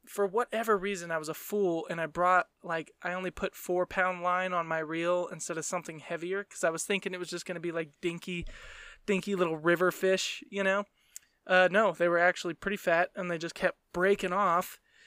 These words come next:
So it was like, "Damn it!" You know, but almost doesn't count, so I only caught five.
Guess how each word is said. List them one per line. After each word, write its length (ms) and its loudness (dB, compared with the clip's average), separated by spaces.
So 220 -4
it 20 -4
was 160 -8
like, 220 -4
"Damn 320 4
it!" 320 4
You 140 -4
know, 240 -2
but 260 2
almost 400 6
doesn't 340 4
count, 500 -2
so 440 0
I 140 4
only 200 -6
caught 300 2
five. 440 0